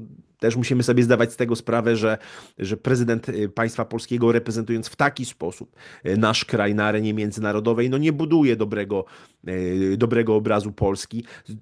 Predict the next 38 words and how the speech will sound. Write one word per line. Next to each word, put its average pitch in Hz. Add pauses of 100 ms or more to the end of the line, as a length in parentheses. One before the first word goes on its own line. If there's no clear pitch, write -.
(120)
Pytanie 123
oczywiście, 120
co 131
miałyby 120
oznaczać 117
te 110
gwarancje 104
bezpieczeństwa 104
dla 104
Ukrainy? 95
Czy 113
miałoby 110
być 110
to 117
kolejne 117
memorandum 110
budapesztańskie? 107 (300)
Czy -
miałoby 123
być 123
to 123
wejście 113
w 107
jakieś, 110 (340)
y, 98
bilateralne 120 (240)
rozmowy, 110
do 120
czego 120
zresztą 104
także 101
na-, 104
namawiała 104
Wielka 107
Brytania? 117
No, 95
uważam, 104
że 101